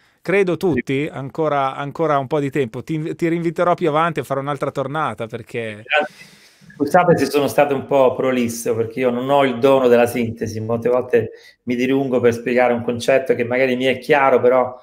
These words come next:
Speaker 2: ci metto un po', e forse ho, ho fatto aspettare un po' troppo,
Speaker 1: No,
Speaker 2: cioè
Speaker 1: guarda, assolutamente, guarda. Ci hai, eh, ci hai rapiti con i tuoi racconti, quindi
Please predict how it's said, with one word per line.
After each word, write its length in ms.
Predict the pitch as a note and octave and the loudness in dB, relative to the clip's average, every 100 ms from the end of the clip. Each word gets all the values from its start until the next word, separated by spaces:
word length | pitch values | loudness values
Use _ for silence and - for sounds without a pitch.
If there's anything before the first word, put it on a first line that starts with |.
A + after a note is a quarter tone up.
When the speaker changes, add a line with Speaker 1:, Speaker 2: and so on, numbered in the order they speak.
| - _ _ _ | -20 _ _ _
Speaker 2:
ci 160 | - | -10
metto 240 | B2 B2+ B2 | -4 -2 -2
un 80 | A#2 | -2
po', 120 | C3+ | 0
e 100 | B2 | 0
forse 400 | C#3 - B2+ A#2+ - | 0 -4 -4 -6 -10
ho, 640 | - A#2+ A2+ A2 G#2 G#2 _ _ _ _ _ | -4 0 0 -2 -4 -8 _ _ _ _ _
ho 100 | A#2 | -2
fatto 440 | - B2+ B2+ A#2 | 0 4 6 6
aspettare 500 | A2+ - A#2+ C3 B2+ | 4 0 2 4 4
un 80 | G#2+ | 2
po' 100 | B2+ | 0
troppo, 360 | C#3+ D3 D3 | 2 2 4
Speaker 1:
No, 20 | C#3 | 2
Speaker 2:
cioè 120 | C3+ | 2
Speaker 1:
guarda, 320 | C3+ B2+ B2 | 0 -2 -4
assolutamente, 720 | B2+ D3+ C#3 C#3 C#3 C3+ C3 | -4 -4 -4 -4 -2 -2 -2
guarda. 320 | A#2+ B2+ A2 A2 - _ _ _ | -4 -6 -6 -12 -18 _ _ _
Ci 120 | - D#3 | -8 -2
hai, 300 | D#3+ E3 D#3+ | -2 -2 -4
eh, 220 | D#3+ D#3+ | -4 -4
ci 120 | C#3+ | -2
hai 80 | E3+ | -2
rapiti 600 | E3 D#3 G#3 E3 C3+ A#2+ | -2 -2 -4 -6 -6 -8
con 200 | B2 C#3 | -10 -10
i 60 | C#3 | -10
tuoi 200 | D3+ C#3+ | -4 -2
racconti, 560 | C3 - C#3 A2+ G#2+ G#2+ | -2 -4 -6 -6 -10 -12
quindi 640 | C3 C3 B2 A#2+ A2 A2+ | -10 -10 -8 -6 -6 -6